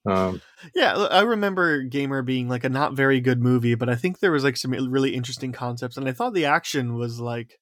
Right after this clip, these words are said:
Speaker 2: worth watching when I was a kid. I'm sure I'm gonna look at it and be like, "Oh, th-, I can't see anything that's going on. This is cut to hell and shaky cam and all that." Like, I'm sure that's gonna be my experience now, but I do remember still, like, I think it's a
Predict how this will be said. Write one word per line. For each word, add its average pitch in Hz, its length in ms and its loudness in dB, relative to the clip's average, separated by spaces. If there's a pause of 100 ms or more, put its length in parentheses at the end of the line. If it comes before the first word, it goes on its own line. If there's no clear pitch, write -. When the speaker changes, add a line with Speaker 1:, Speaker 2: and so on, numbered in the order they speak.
Speaker 2:
worth 135 360 2
watching 127 640 2
when 127 120 2
I - 20 4
was 123 100 2
a 123 60 0
kid. 131 160 0
I'm 170 160 2
sure 170 240 2
I'm 156 60 4
gonna 143 160 2
look 131 200 2
at 123 100 4
it 123 100 0
and 123 120 -2
be 123 60 0
like, 120 220 0
"Oh, 120 200 2
th-, 123 140 -2
I 123 120 -6
can't - 220 -4
see 123 140 -4
anything 120 320 -6
that's 120 140 -8
going 120 260 -4
on. 123 160 -6
This 123 160 -10
is 120 60 -14
cut - 200 -14
to 110 120 -14
hell 120 340 -6
and 123 140 -12
shaky - 260 -16
cam 127 300 -16
and 123 80 -12
all 120 100 -8
that." - 100 -12
Like, 127 200 -8 (320)
I'm 170 120 2
sure 180 280 4
that's 151 160 -2
gonna 156 140 2
be 139 120 2
my 135 140 2
experience 127 500 -4
now, 120 220 -2
but 123 100 -8
I 123 80 -2
do 220 160 2
remember 185 320 2
still, 143 320 2
like, 123 280 0 (380)
I 131 80 0
think 240 200 2
it's 254 120 0
a 170 120 2